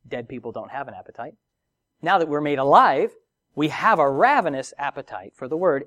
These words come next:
and we continue steadfastly in that. The second one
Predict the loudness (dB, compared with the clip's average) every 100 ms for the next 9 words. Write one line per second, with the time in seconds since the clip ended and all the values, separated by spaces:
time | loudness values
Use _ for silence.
0 | -6 -4 -2 -2 -4 -10 -10 -8 -8 -8
1 | -6 -4 -4 -4 -8 -8 -10 -16 -16 -18
2 | _ -20 -18 -18 -20 _ _ _ _ _
3 | _ _ _ _ _ _ _ -4 4 6
4 | 6 4 4 0